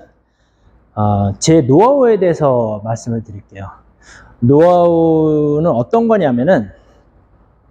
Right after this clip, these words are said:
제가, 어, 물론 필드에서 잘 치기 위해서는,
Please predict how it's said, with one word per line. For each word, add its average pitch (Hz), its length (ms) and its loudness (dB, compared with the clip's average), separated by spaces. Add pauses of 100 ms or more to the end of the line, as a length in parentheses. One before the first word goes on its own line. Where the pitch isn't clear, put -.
(760)
제가, 156 500 2 (2000)
어, 117 320 4
물론 165 480 4 (580)
필드에서 277 420 0
잘 147 220 -2
치기 160 260 0
위해서는, 135 580 0